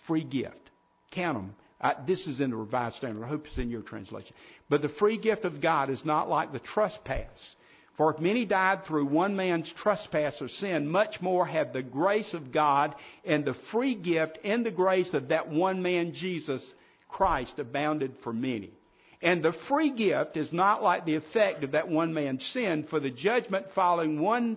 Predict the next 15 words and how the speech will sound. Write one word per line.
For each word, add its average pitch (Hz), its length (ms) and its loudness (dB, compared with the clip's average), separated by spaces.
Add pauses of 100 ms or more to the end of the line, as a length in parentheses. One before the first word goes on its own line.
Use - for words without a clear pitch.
trespass 165 840 0
brought 151 380 2
condemnation, 175 1080 0 (480)
but 170 160 4
the 165 100 -2 (120)
free 247 220 2
gift 202 360 2
following 185 540 4
many 233 460 0
trans-, 196 480 -4
uh, 143 220 0
trans-, 165 380 -4 (120)
trespasses 156 800 -2
brings 151 460 0
justification, 175 840 -2